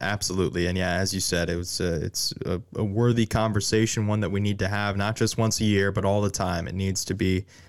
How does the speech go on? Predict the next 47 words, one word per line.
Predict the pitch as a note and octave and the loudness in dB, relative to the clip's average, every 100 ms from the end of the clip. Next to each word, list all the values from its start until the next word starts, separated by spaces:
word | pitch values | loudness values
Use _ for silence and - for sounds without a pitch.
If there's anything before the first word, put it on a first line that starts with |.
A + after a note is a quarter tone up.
| - - | -12 -6
uh, | E2+ | -4
at | F2+ - | -4 -4
the | F2+ | -4
forefront, | - F2+ - E2 E2+ - E2+ | 0 0 0 -4 -4 -6 -6
uh, | E2+ - | -6 -4
of | F2+ - | -4 -2
society. | F2+ G2+ G#2+ G#2 F2+ - | 0 0 0 0 -2 -4
Um, | F2+ F2+ F2 F2+ - - | -4 -4 -4 -8 -14 -10
and | - G2+ G2+ | -4 -2 0
Rick, | G2 - | -2 0
yeah, | G2 F2+ - - - - - - | 0 -2 -8 -20 -20 -20 -12 -4
uh, | F2+ | -2
that'll | G2+ G#2+ | 0 0
be | G2+ | 2
a | G2 | 2
very | G2+ F#2+ | 2 2
interesting | F#2+ - - F2+ F2+ | 0 -2 -2 -2 -2
listen | F2 F2 F2 | -2 -2 -4
once | F#2+ - | -4 -2
that | G2 F2+ | -2 -2
launches. | G2 F#2+ F#2+ F2 E2+ | 0 0 -2 -4 -2
So | - F2+ F2 - | -2 0 0 0
be, | G2+ F#2+ F#2+ - | -4 -4 -8 -8
be | |
sure | G2 G#2 | -4 -2
to | F#2+ | -2
check | - F2+ - | -4 -4 -4
that | F2+ | -4
out. | F2 F2 | -4 -4
But | - G2 - - - - | -4 -4 -6 -20 -20 -2
Rick, | E3+ F3+ - | -2 0 0
uh, | E3 D#3 D#3 D3 - - | 0 0 -2 -6 -2 0
for | D#3 | 2
the | E3 | 0
upcoming | F#3 F#3 D#3+ C#3+ | 0 0 2 2
week | D#3+ - | 2 0
for | B2 | -4
the | B2+ | 0
Montreal | C3+ - C3+ B2+ | 0 0 0 0
Canadiens, | C3 B2+ B2+ G#2 E2+ E2+ - - | 0 0 2 0 -2 -2 -4 -4
uh, | F#2+ G2 | -2 0
they | F#2+ F#2+ | 0 -2
play | - B2+ C3 C3 B2+ | 0 2 4 4 4
the | A#2 | 2
Vancouver | A2+ A#2 - A#2 A2+ | 0 0 0 0 0
Canucks | - G#2 G2+ - - - | 0 0 0 -2 -2 -2
tonight. | - F2 F2 C#3+ D#3+ | -4 -4 0 0 -2